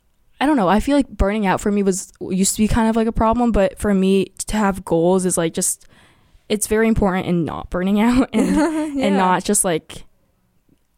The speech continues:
Speaker 1: falling back into, like, this constant cycle of, like, I'm, like, I'm so stressed, like, I don't have any time, like, just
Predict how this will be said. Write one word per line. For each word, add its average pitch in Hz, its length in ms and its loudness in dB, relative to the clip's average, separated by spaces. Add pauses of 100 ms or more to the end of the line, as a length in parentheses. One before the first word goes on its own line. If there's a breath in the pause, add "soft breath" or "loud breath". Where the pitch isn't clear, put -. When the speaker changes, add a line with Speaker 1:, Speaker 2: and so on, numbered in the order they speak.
(180)
Speaker 1:
falling 196 360 0
back 180 260 -4
into, 180 300 -4
like, 156 180 -10
this - 220 -4
constant 180 440 -6
cycle 156 400 -4
of, - 140 -6
like, - 360 -8 (760 soft breath)
I'm, 185 480 -2 (640 soft breath)
like, 185 120 -6
I'm 170 120 -4
so 190 300 2
stressed, 165 340 -4
like, 175 100 -6
I 170 40 -6
don't 180 100 -2
have 180 140 -4
any 170 120 -4
time, 196 380 -2
like, 160 140 -4
just - 200 -8